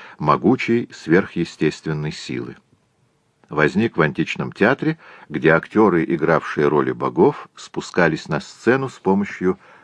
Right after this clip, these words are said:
особой машины. И изумились: «А вы того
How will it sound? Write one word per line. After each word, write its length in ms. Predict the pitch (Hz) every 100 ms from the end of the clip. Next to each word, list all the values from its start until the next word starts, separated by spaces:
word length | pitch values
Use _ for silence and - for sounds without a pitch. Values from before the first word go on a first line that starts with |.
| _ _ -
особой 500 | 85 - 147 135 67
машины. 460 | 131 - - - - _ _ _ _ _ _ _ _ _ _ _ _ _
И 180 | 82 135
изумились: 880 | 165 196 170 139 123 98 - - - _ _ _ _
«А 160 | - 95
вы 320 | 82 95 87
того 680 | - 95 90 90 85 73